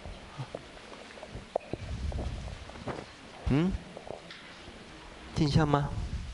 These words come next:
在，请看这个大本的哈，一百八十二页，从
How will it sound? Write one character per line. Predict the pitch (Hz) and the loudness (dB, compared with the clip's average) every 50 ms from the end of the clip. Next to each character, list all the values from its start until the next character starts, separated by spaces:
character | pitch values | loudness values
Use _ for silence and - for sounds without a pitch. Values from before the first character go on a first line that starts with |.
| - - - - - - - - - - - - - - - - - - - - - - - - - - | -8 -8 -10 -12 -12 -14 -16 -18 -18 -18 -16 -16 -14 -14 -14 -14 -14 -12 -10 -8 -8 -8 -8 -6 -6 0
在， | - - 117 110 110 110 110 110 107 107 104 104 107 - - - - - - - - - - - - - - - - - - - - - - - - - - - - - - - - - - - - - - - - | 6 8 10 12 12 12 12 12 12 10 10 8 6 6 4 4 4 4 4 4 2 2 0 -4 -6 -10 -12 -12 -12 -12 -12 -12 -12 -12 -12 -12 -14 -14 -14 -16 -14 -10 -8 -6 -6 -6 -6 -10 -8 -10 -10 -4 4
请 | - - 113 | 4 6 8
看 | 107 117 123 117 117 113 113 110 | 10 10 10 10 8 8 4 6
这 | - 123 | 8 8
个 | 110 110 | 8 10
大 | - 139 131 120 | 10 10 10 10
本 | - - 90 90 | 8 8 6 8
的 | 87 90 92 | 8 8 8
哈， | 92 92 101 92 - - - - - - - - - - | 8 6 6 6 4 2 -2 -2 -4 -4 -6 -6 -2 2
一 | 113 107 | 4 8
百 | - 92 92 | 8 8 10
八 | - - 113 110 | 12 12 10 10
十 | - - 104 | 10 10 10
二 | 101 101 98 | 12 12 12
页， | 98 98 92 107 - - - - - - - - - - - - - - - - - - - - - - - - - - - - - - - - - - - - - - - | 12 12 10 8 6 0 -2 -6 -10 -12 -12 -12 -12 -12 -12 -14 -14 -16 -16 -16 -16 -16 -14 -14 -14 -14 -14 -14 -14 -14 -16 -14 -10 -8 -8 -8 -8 -8 -10 -8 -6 -4 -2
从 | - - 123 113 113 113 120 120 123 135 139 | 4 6 8 8 8 8 8 6 6 4 2